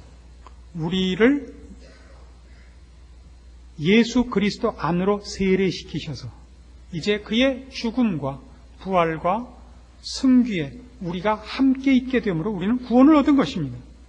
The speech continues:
그러니까 예전에 우리가, 예수님께서 우리를 구원하시기로 오시기 전에 아담 안에 우리가 속해 있었기 때문에 우리는 잘못한 것이 없어도 아담에게 일어난 일이 모두 우리에게 결과된 것 같이,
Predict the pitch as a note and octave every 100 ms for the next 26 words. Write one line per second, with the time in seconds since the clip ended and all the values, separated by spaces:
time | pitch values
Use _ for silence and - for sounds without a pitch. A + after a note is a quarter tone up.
0 | - - - - - A#3+ F3 B3 C#4+ D4
1 | E4 A4 - - - - - - - -
2 | - - - D#3+ A#3 C4+ D4+ D4 A#3+ D3
3 | - - - E3+ D3 B3 B3+ C#4 C4+ C4+
4 | C#4 B3+ C4 C4+ F#3+ G#3+ A3 G3 - G#3+
5 | - - G#3+ G#3 F3+ F#3+ F#3+ A3+ - D#3
6 | B3 C4 - - - - - - - D3
7 | F3+ C4 C4+ D#4+ D#4+ E4+ D4 D4+ D#4 C#4
8 | - C4 G3 G3 G3 F3+ D#3+ A#3 E4 F#4
9 | E4 - A3 B3+ C#4 C#4 C#4 C4 - G#3+
10 | - C#3+ A3+ A3+ - D3+ G3 G3+ B3+ C#4
11 | C#4+ D4 C#4 C4 C#4+ C#4+ C#4+ D4 E4+ C4+
12 | D4+ E4 E4+ D#4 C#4+ D4 D4 - C3+ D#3+
13 | E3+ E3 D#3+ D#3+ D3 C3+ -